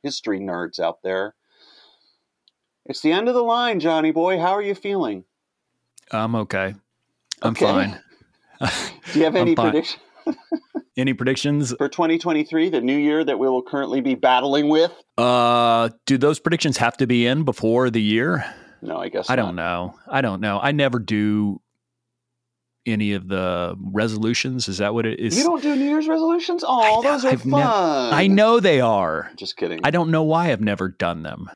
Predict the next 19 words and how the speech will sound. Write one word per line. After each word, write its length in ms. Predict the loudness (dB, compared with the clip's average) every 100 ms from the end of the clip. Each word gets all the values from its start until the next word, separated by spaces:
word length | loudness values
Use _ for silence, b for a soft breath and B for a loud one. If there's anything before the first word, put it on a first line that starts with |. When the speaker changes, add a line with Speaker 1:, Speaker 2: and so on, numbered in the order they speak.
| -6
Speaker 1:
They're 120 | -2
not 200 | -2 -2
so 200 | -4 -4
fun, 260 | -2 -4
and 100 | -2
I've 120 | -4 -2
heard 180 | -4
they're 100 | 0
actually 300 | -2 -2 -6
not. 300 | -4 -4 -4 -4
I 120 | -6
hear, 180 | -4 -4
I 80 | -6
think 180 | -6 -6
they're 180 | -4 -4
counterproductive. 840 | -4 -4 -4 -4 -4 -4 -6 -8 -12 _
Speaker 2:
Oh, 180 | -4 -2
<laughs> 20 |
really? 600 | 0 0 0 0 -2 -2